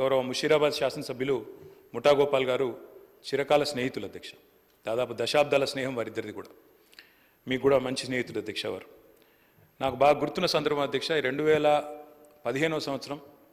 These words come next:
ఆనాడు జిహెచ్ఎంసీ ఎలక్షన్స్ వచ్చినప్పుడు సాయన్న గారు కోరిన ఒకే ఒక్క కోరిక, "నేను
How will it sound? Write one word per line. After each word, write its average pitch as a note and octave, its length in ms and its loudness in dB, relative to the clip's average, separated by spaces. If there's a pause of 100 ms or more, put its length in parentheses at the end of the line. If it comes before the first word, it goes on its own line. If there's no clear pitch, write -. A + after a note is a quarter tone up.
(120)
ఆనాడు C3 540 0 (1300)
జిహెచ్ఎంసీ D3+ 500 -2
ఎలక్షన్స్ C3 340 -2
వచ్చినప్పుడు B2+ 640 -2 (500)
సాయన్న C#3+ 380 4
గారు C#3+ 440 2
కోరిన C#3 220 0
ఒకే A#2+ 200 0
ఒక్క C#3 200 2
కోరిక, G#2+ 260 -6 (920)
"నేను C#3 480 -2